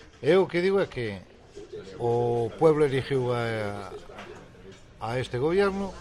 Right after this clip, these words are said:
deixalos traballar, e depois sacaremos conclusións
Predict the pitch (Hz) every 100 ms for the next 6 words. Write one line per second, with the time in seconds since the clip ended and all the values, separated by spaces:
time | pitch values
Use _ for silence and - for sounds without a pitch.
0 | - - - 117 135 - 156 127 - 165
1 | 165 196 214 185 147 - - 113 110 -
2 | - - 170 185 180 214 208 185 185 165
3 | - 139 127 120 170 127 101